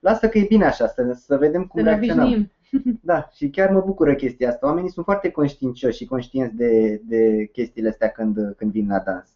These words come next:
Speaker 1: Și asta mă bucură, de asta îmi place să fac, uh, coreografii de Dansul Mirilor foarte mult. Uh, probabil dacă nu era perioada asta, eu acum eram în sală, <laughs> lucrând la
Speaker 2: Da.
Speaker 1: coreografie sau la cursurile normale,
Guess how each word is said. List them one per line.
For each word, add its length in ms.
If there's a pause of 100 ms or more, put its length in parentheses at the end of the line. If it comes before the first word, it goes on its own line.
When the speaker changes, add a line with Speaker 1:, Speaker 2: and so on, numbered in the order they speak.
(800)
Speaker 1:
Și 300
asta 240
mă 100
bucură, 320
de 80
asta 180
îmi 80
place 280
să 180
fac, 340
uh, 180
coreografii 440
de 80
Dansul 360
Mirilor 320
foarte 360
mult. 300 (600)
Uh, 280
probabil 360
dacă 240
nu 140
era 180
perioada 460
asta, 240
eu 80
acum 240
eram 300
în 80
sală, 480 (120)
<laughs> 200
lucrând 320
la 100
Speaker 2:
Da. 80
Speaker 1:
coreografie 880 (880)
sau 180
la 140
cursurile 420
normale, 640